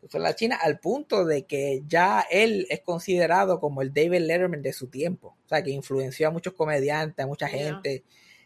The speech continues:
Speaker 1: en los noventa su, su programa era bien, lo veía, todo el mundo que es un comediante famoso ahora veía el show de él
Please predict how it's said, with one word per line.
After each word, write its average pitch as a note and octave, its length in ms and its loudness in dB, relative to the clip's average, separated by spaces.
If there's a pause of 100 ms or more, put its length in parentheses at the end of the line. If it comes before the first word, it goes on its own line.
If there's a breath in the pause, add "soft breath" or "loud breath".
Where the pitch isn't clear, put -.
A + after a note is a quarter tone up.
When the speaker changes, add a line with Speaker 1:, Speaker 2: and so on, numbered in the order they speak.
Speaker 1:
en C3+ 160 2
los C3 140 0
noventa C#3 500 -2
su, C3 260 -8
su - 140 -20
programa B2+ 500 0
era C3+ 160 2
bien, C#3 340 -2
lo B2+ 120 -2
veía, C3 260 2
todo G3 220 2
el A3+ 80 4
mundo A#3 240 0
que G#3+ 60 -2
es G#3 60 2
un G3+ 80 -2
comediante G3 480 4
famoso F#3 340 2
ahora F#3+ 180 4
veía D3+ 300 2
el D3 80 -2
show D3 260 2
de D#3 100 4
él D3+ 160 -4